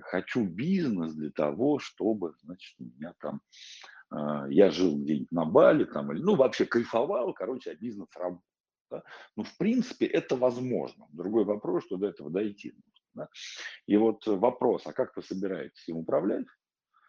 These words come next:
да, если вы не разбираетесь в показателях, если вы не разбираетесь в метриках,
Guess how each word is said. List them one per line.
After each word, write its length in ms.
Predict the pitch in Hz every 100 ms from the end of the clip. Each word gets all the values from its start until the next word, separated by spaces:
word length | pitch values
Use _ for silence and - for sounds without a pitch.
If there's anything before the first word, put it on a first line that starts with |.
| _ _ _ _
да, 440 | 95 151 175 165 - _ -
если 380 | 78 147 - 90
вы 160 | 104
не 140 | 113 95
разбираетесь 760 | 92 82 92 87 71 65 - -
в 60 |
показателях, 800 | 76 - 92 113 175 - 107 101
если 240 | 78 76 73
вы 180 | 78
не 140 | 78 76
разбираетесь 720 | 65 69 76 65 - 71 60
в 20 | 98
метриках, 580 | 160 - 120 120 110